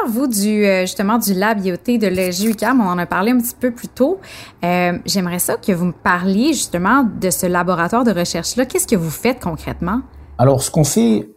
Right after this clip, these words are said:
Speaker 2: on, on fait du transfert d'expertise. En gros, c'est ça. Et, et d'a-, de l'université vers l'industrie et de l'industrie vers l'université. Donc, euh, vous prenez une, un partenaire, euh, industriel qui arrive,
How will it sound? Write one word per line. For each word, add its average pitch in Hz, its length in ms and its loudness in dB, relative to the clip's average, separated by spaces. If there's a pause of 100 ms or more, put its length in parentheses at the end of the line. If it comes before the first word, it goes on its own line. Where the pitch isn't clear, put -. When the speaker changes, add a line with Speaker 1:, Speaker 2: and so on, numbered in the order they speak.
Speaker 2:
on, 107 840 4 (300)
on 123 60 2
fait 180 140 4
du 143 100 4
transfert 135 340 0
d'expertise. 117 640 0 (280)
En 117 120 4
gros, 120 200 4
c'est 117 140 0
ça. - 220 -4 (300)
Et, 120 300 0
et 135 40 4
d'a-, 123 260 4
de 120 260 4
l'université 143 880 4
vers 107 300 4
l'industrie 107 680 0
et 123 100 4
de 120 80 4
l'industrie 123 480 2
vers 117 160 2
l'université. 104 760 0 (360)
Donc, 107 260 0
euh, 107 580 2
vous 107 300 -2
prenez 143 400 4
une, 107 480 0
un 107 80 -6
partenaire, 113 600 2
euh, 104 180 0 (320)
industriel 110 520 2
qui - 100 0
arrive, 107 440 -2